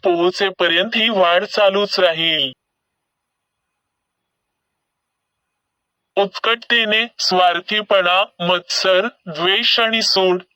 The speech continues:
या अत्यंत अथक स्वामींची माणसाची गुलामगिरी केवळ पराक्रमी संघर्षाने जिंकली जाते.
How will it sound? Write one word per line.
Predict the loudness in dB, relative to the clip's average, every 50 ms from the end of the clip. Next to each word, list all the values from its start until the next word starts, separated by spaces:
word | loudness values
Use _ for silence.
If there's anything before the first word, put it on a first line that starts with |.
| _ _ _
या | 0 2 4 4
अत्यंत | 4 2 0 _ _ -2 -2 -2 0 0
अथक | -2 -2 0 0 -2 -2 0
स्वामींची | -2 0 2 2 2 2 2 0 -2 -2 -2 -2 -2 -2 0
माणसाची | 0 2 0 0 0 -2 -2 0 2 2 2 2 0 -2 -2 -2
गुलामगिरी | 0 0 0 0 2 0 0 0 0 0 0 0 -2 0 0 -2 -2
केवळ | -2 -2 -2 -2 0 0 0 0
पराक्रमी | -2 -2 -2 -2 0 2 0 0 0 0 -2 -2 0 0 -2 -2
संघर्षाने | -2 0 0 0 0 0 -2 -2 0 0 0 2 2 2 2 0 0
जिंकली | 0 0 0 0 -2 -2 -2 -2 0 0 -2 -2
जाते. | 0 0 0 -2 -2 _ -4 -4 -4 -4 -6 -8